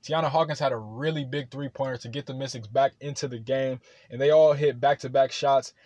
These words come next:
and literally, it looked like they were gonna storm back,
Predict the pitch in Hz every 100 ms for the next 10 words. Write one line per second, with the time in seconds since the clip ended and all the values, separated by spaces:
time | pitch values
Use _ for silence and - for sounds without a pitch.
0 | _ _ 131 131 120 113 104 _ _ -
1 | 139 165 160 151 147 - _ _ - 139
2 | 147 143 131 120 139 135 131 120 - 147
3 | 139 117 147